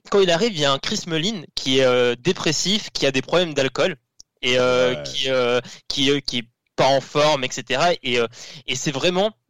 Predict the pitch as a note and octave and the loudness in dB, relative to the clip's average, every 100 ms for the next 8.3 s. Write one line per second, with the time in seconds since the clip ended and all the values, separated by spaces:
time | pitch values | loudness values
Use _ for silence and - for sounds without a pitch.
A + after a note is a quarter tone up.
0 | _ - B2+ C3 B2+ B2+ B2+ C3 _ _ | _ 0 2 4 4 2 0 -4 _ _
1 | D3+ B2+ - C3+ C#3 F#3 G#3 G#3 D#3 C3+ | -10 -6 -6 -2 -2 0 0 2 4 4
2 | B2+ B2 B2 - - - _ _ _ C3 | 4 0 -6 -20 -20 -20 _ _ _ -2
3 | F#3+ G3 E3+ G#3+ G#3 - B2+ - _ G3 | 0 0 -2 -4 -6 -2 -2 -2 _ -2
4 | D#3 D#3+ G3 _ _ _ _ _ _ - | 2 0 0 _ _ _ _ _ _ -14
5 | - F3 F3+ D#3 D#3+ F#3+ D#3 - - - | -6 -6 -2 -2 0 -2 -4 -14 -6 -2
6 | C3 E3+ E3+ F3 E3+ - C#3 B2+ B2+ B2 | 2 2 0 -2 -2 -4 -2 0 0 -2
7 | - C3 C3 C#3+ C#3 C#3+ C#3 C#3+ - B2 | -4 -6 0 0 0 -2 0 0 -2 -6
8 | B2+ C#3+ | -2 -2